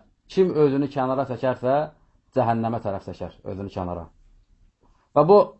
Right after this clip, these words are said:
hədislərdə Allah Rəsulu aleyhissalatu vesselam bizə sünnəti və cəmaatı təbliğ edir, təşviq edir, tövsiyə edir, vəsiyyət edir. Və bu da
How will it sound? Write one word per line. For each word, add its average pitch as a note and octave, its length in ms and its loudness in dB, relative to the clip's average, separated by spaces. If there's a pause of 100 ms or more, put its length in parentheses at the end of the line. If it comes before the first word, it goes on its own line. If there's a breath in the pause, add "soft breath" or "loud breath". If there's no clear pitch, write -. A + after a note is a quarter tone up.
(120)
hədislərdə D#3+ 1040 2 (1200)
Allah D#3+ 320 6
Rəsulu D3 460 0
aleyhissalatu C#3+ 600 0
vesselam C3+ 440 -2
bizə D3+ 240 0 (600)
sünnəti C#3 560 0 (920)
və B2+ 200 8 (200)
cəmaatı C3+ 560 4 (120)
təbliğ C3+ 400 -2
edir, B2+ 340 -4 (240)
təşviq B2+ 480 -4
edir, B2 340 -4 (800)
tövsiyə C3+ 500 2
edir, A#2 280 -4 (120)
vəsiyyət B2 440 -2
edir. G#2+ 260 -6 (1400)
Və A#2 80 2
bu F3 160 4
da F#3+ 140 8